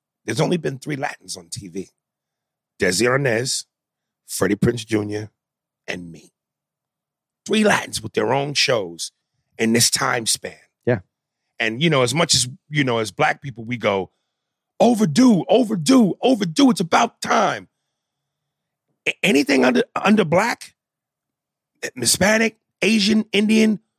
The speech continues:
Speaker 1: really is overdue because they just let niggas in casually as television became more and more diverse.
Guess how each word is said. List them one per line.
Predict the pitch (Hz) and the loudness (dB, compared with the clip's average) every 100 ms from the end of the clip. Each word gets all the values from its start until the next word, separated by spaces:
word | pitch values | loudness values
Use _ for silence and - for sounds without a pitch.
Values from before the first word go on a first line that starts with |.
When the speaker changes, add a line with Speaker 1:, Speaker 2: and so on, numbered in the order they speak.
| _ _ _ - | _ _ _ -14
Speaker 1:
really | 113 131 147 151 160 156 143 113 | -6 0 4 6 6 4 2 0
is | 98 | -2
overdue | 90 85 80 - - _ _ _ _ _ _ - | -2 -4 -8 -14 -16 _ _ _ _ _ _ -8
because | 147 175 | -2 0
they | 233 202 123 | 0 0 -4
just | - - 311 - - | -4 -2 0 0 0
let | - - 247 | -2 -4 -4
niggas | 247 180 | -4 0
in | 175 165 135 _ _ _ _ _ - | 0 -2 -6 _ _ _ _ _ -6
casually | - 120 196 190 151 156 135 127 104 90 _ _ _ - | -2 0 0 0 0 0 0 0 -2 -8 _ _ _ -4
as | 127 110 - - _ _ _ _ | -2 -2 -2 -4 _ _ _ _
television | - 156 147 139 117 127 | 0 2 2 0 0 0
became | 127 - 135 127 | -2 -2 -2 -2
more | 123 127 127 | 0 2 2
and | 117 120 | 0 -2
more | 120 | -4
diverse. | 107 98 120 104 90 | -4 -2 0 2 0